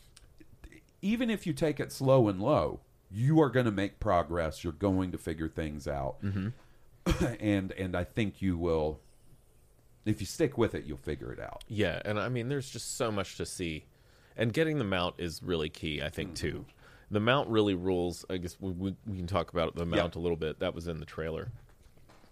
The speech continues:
Speaker 2: The mount is really, really nice. It
Speaker 1: Really nice.
Speaker 2: spawns instantly, can double jump,
Speaker 1: Mm-hmm.
Speaker 2: which is a,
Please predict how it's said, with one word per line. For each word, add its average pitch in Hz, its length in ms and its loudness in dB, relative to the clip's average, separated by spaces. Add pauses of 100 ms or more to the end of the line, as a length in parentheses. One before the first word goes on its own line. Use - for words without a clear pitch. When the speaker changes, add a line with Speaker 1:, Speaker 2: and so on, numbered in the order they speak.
(760)
Speaker 2:
The 107 80 0
mount 123 300 2
is 90 140 -2
really, 87 300 0 (340)
really 87 280 2
nice. - 520 -6
It 87 160 -2
Speaker 1:
Really 87 340 4
nice. 65 220 -6
Speaker 2:
spawns 107 440 2
instantly, 90 680 -4 (360)
can 95 200 -2
double 95 240 2
jump, 80 360 -6 (120)
Speaker 1:
Mm-hmm. 92 120 -2
Speaker 2:
which 87 200 0
is 80 320 -6
a, 80 240 -2